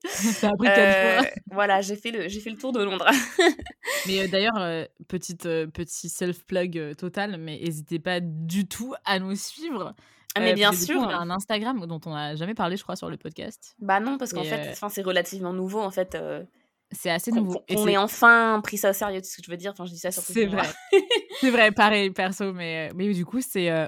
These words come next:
Speaker 1: Overbooké Podcast. Donc, euh,
Speaker 2: Mhm.
Speaker 1: at Overbooké Podcast. Overbooké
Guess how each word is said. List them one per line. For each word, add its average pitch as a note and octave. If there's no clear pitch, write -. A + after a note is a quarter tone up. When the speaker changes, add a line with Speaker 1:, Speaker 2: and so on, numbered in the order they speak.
Speaker 1:
Overbooké F#3+
Podcast. -
Donc, -
euh, D3+
Speaker 2:
Mhm. G#3
Speaker 1:
at E3
Overbooké D#3+
Podcast. -
Overbooké D3